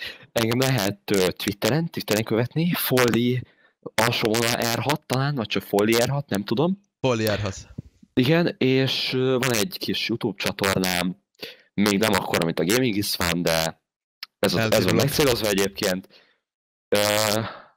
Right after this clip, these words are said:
Speaker 1: annak is csak annyi a neve, hogy Foley, és egy nagyon szép sárkány, még az egyik csapatom volt logója a képen.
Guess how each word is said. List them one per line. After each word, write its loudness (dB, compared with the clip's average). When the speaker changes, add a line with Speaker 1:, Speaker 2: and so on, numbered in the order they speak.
Speaker 1:
annak 0
is -2
csak -4
annyi 0
a 0
neve, 0
hogy 0
Foley, 0
és -2
egy -4
nagyon -2
szép -4
sárkány, -4
még -4
az -4
egyik -2
csapatom -6
volt 0
logója 0
a -2
képen. -4